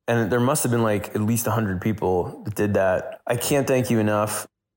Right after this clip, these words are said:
Above all, the highlight of cons is always to get to see the fans and feel the energy from them and interact and say thank you. And this con was no different. In fact, after so many months apart,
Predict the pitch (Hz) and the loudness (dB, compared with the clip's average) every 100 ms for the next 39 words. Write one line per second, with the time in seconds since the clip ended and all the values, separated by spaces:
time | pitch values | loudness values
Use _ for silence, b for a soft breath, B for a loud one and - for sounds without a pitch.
0 | - 120 143 131 135 123 110 113 110 110 | -4 0 2 2 2 2 2 2 2 2
1 | 107 101 101 - 107 104 104 101 104 104 | 2 0 -2 -4 -2 0 0 -2 -2 0
2 | 117 113 98 - 92 95 - 95 - - | 2 2 0 -2 0 -2 -2 -4 -6 -6
3 | - 95 90 90 92 85 - 92 98 - | -4 -4 -4 -2 -2 -2 -4 -4 -2 -2
4 | 92 87 87 92 95 82 87 - - - | 0 0 0 -2 -2 -4 -4 -4 -2 -2
5 | - 50 - - _ _ - 127 120 110 | -2 -2 -4 -8 _ _ -2 0 2 2
6 | 104 104 101 98 101 92 101 98 95 98 | 0 -2 -2 0 -2 0 -2 -2 -2 0
7 | 95 92 87 - - 107 98 98 101 - | 0 0 -2 -8 -4 -2 0 0 -2 -2
8 | 113 101 98 98 95 92 95 90 87 - | 0 0 0 0 0 0 -2 -2 -2 -4
9 | - _ _ _ - 101 - 98 92 - | -10 _ _ _ -8 -6 0 2 2 0
10 | 92 98 104 95 - - 113 107 98 - | -2 0 -2 -2 -2 -2 0 2 0 -4
11 | - _ _ - 107 107 - 85 101 101 | -12 _ _ -2 0 0 -2 -2 0 0
12 | 98 | -2